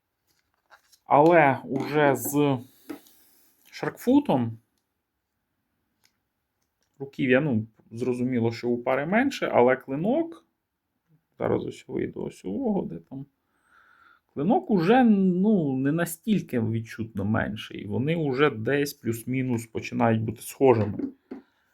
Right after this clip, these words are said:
А, так само, от, наприклад, з Маніксом. Якщо Манікс от уже відчутно більший за Шаркфут,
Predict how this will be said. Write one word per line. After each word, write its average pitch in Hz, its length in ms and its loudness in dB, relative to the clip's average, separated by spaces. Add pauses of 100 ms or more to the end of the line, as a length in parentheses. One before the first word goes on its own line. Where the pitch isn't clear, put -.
(560)
А, 117 420 4 (1040)
так 131 160 -8
само, 180 500 4
от, 151 180 -4
наприклад, 127 480 -4
з 110 100 -6
Маніксом. 110 760 -2
Якщо 139 540 -2 (920)
Манікс 123 500 0
от 117 180 -6
уже 123 220 2
відчутно 131 580 -8
більший 175 460 -2
за 113 160 0
Шаркфут, 107 720 -8